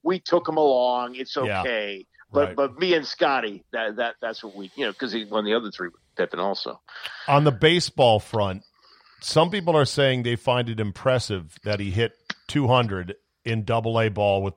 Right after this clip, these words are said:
Speaker 2: basically no experience or training. What do you think?
Speaker 1: <sighs> You know, I've, I've, I've spent a little time around minor league baseball, and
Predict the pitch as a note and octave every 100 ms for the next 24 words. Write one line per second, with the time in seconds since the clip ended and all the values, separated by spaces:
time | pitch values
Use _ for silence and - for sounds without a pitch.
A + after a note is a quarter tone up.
0 | _ B2+ B2 - A2+ A2+ G#2 G#2+ G#2+ G#2+
1 | - F#2+ - - G#2+ G2 F#2 F#2 - F#2
2 | D#2 B1 - _ _ _ _ _ A2+ A2
3 | G#2+ - D2+ B1+ - - - _ _ _
4 | - - - - - - _ C#3 D#3+ D3+
5 | D3 D3+ - D#3+ C#3 - A#2+ - E3 D3+
6 | D3 A#2 B2 B2 A2+ G#2+ G2+ G2 E2 D2+
7 | G2 A2 G#2+ G#2 G#2 - G#2 G#2 - D#2+
8 | D#2+ - F#2+ F2